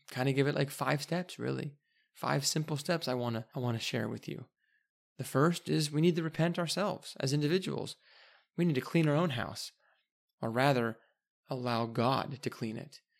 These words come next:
If there's any area of our lives, any rooms of our house that we don't let Jesus go into,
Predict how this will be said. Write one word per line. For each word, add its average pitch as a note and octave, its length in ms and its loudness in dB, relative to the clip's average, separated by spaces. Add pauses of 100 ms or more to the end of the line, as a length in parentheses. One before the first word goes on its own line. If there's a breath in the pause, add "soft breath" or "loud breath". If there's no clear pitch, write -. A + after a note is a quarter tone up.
(500)
If C3 120 -4
there's B2+ 160 0
any D3+ 180 4
area D3+ 260 4
of C3+ 80 2
our C3+ 160 2
lives, - 580 -2 (720)
any C#3+ 320 4
rooms B2+ 640 6
of A2 140 2
our A2+ 160 6
house A#2 420 0
that F#2 160 -6
we D3 400 4
don't C#3 360 0
let C3+ 220 0
Jesus C3 380 -4
go A#2+ 220 0
into, - 340 -8